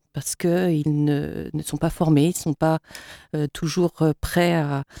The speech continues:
à recevoir des publics, euh, qui ont des exigences, qui, euh, ne sont pas à l'aise, qui ne souhaitent pas ceci ou cela.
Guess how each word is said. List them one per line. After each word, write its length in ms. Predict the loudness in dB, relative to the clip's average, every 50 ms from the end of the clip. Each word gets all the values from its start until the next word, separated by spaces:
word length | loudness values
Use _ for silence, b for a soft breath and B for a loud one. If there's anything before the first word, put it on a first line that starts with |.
| b b b b b b -2
à 560 | 0 0 0 0 -2 -4 -6 -6 -6 -6 -6 -4 -4
recevoir 540 | -4 -2 -2 -4 -4 -2 0 0 0 0
des 140 | -2 -4 -4
publics, 580 | -6 -6 -10 -8 -4 -2 -2 -2 -2 -2 -2 -2
euh, 60 | -2 -2 _
qui 240 | -10 -8 -4 0 2
ont 80 | 2
des 220 | 2 2 0 0 -2
exigences, 720 | -4 -2 -2 0 2 4 4 4 4 2 2 0 -2 -4 -6
qui, 400 | -10 -10 -6 -4 -2 0 2 2
euh, 80 | 2 2
ne 100 | 2 0
sont 160 | 0 -2 -2
pas 140 | 0 0 0
à 60 | 2
l'aise, 480 | 2 2 2 2 2 2 0 -2 -6 -8 -8
qui 260 | -4 -2 0 0 2 2
ne 60 | 2
souhaitent 300 | 2 2 2 0 -2 -2
pas 160 | -2 -2 -2
ceci 340 | -2 -2 -4 -4 -4 -2 -4
ou 40 | -4
cela. 380 | -4 -2 0 2 2 2 0